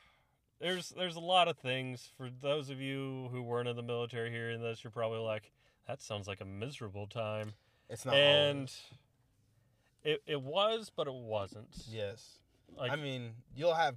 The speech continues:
Speaker 2: time periods where you'll be miserable for months, but you'll have really special, really special moments in them months where, like, we just, like, the random people, people you don't even expect to have moments with,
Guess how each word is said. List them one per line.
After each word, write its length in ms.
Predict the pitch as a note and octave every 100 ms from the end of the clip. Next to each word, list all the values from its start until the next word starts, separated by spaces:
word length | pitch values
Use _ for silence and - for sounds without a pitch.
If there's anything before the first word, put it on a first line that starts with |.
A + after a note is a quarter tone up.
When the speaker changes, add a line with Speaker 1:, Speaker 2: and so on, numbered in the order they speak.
| -
Speaker 2:
time 260 | D3 C3+
periods 340 | B2 C3 B2 A2
where 100 | A#2
you'll 160 | C3+
be 140 | C3 A2+
miserable 480 | A#2 A#2+ A#2 A2+ A2
for 340 | - G#2+ G#2 - _ - -
months, 640 | A2+ C3+ C3 A2 - - - - - - _ _ _
but 260 | A2+ G2+ - - - - _
you'll 180 | C3+ C3
have 240 | C3 A2+
really 440 | G#2+ A#2+ B2+ B2+ A#2+
special, 1160 | - - - _ _ B2 A2+ - A2+ G#2+ G#2+ -
really 880 | A#2 B2 C3+ C#3 C3+ C3 B2+ B2 A#2+
special 600 | - - - A2 - A2
moments 680 | A2 G#2+ A2 A2+ - - - _ _ _ _ -
in 160 | G#2
them 160 | G#2 G#2
months 480 | G#2 G#2 G#2+ - -
where, 420 | A2+ A2 A2 G#2+ - - A2
like, 140 | A2
we 160 | A2+ A#2+
just, 260 | A2+ A#2+ A2+
like, 140 | A#2 -
the 80 | A#2+
random 320 | B2+ B2 A#2
people, 180 | C3 A2
people 180 | F#3 E3+
you 80 | D#3+
don't 80 | D#3
even 140 | C#3
expect 400 | A#2+ - - C3+
to 60 | B2+
have 140 | B2+
moments 360 | B2 B2+ A#2+ -
with, 220 | C3